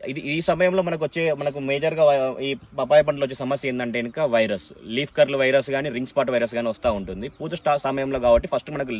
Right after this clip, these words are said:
లీఫ్ కర్ల్ వైరసే వస్తుంది. ఈ లీఫ్ కర్ల్ వైరస్కి మనం ఏ, ఏ రకమైన మందులు వాడుకోవచ్చు అంటే కనుక థయోమిథాక్సమ్ ట్వంటీ ఫైవ్ పర్సెంట్ అయితే కనుక జీరో పాయింట్ ఫైవ్ గ్రాము, అదే ఇమిడాక్లోప్రిడ్ సెవెంటీన్ పాయింట్ ఎయిట్ ఎస్సీ కాన్సంట్రేషన్ అయితే కనుక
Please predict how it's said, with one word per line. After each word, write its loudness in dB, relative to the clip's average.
లీఫ్ -6
కర్ల్ 0
వైరసే 0
వస్తుంది. -12
ఈ -2
లీఫ్ -2
కర్ల్ 4
వైరస్కి -4
మనం -2
ఏ, 0
ఏ 6
రకమైన 0
మందులు -2
వాడుకోవచ్చు 2
అంటే -2
కనుక -4
థయోమిథాక్సమ్ 2
ట్వంటీ -4
ఫైవ్ 0
పర్సెంట్ 0
అయితే -8
కనుక -4
జీరో 2
పాయింట్ 0
ఫైవ్ 4
గ్రాము, 0
అదే -2
ఇమిడాక్లోప్రిడ్ -2
సెవెంటీన్ -2
పాయింట్ 0
ఎయిట్ 0
ఎస్సీ -8
కాన్సంట్రేషన్ -4
అయితే -6
కనుక -4